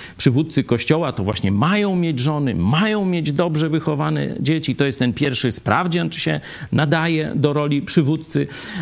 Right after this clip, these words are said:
e, kościelnego. To są te czynniki, powiedzmy, duchowo-systemowe. Ale jest jeszcze bardzo ważny czynnik społeczny. To wy, drodzy katolicy,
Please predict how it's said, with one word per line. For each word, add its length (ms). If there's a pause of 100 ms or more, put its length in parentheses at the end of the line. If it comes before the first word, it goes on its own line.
e, 320
kościelnego. 920 (400)
To 140
są 240
te 340
czynniki, 560
powiedzmy, 560
duchowo-systemowe. 1500 (100)
Ale 180
jest 360
jeszcze 240
bardzo 400
ważny 340
czynnik 380
społeczny. 560 (1500)
To 100
wy, 260 (1500)
drodzy 360
katolicy, 720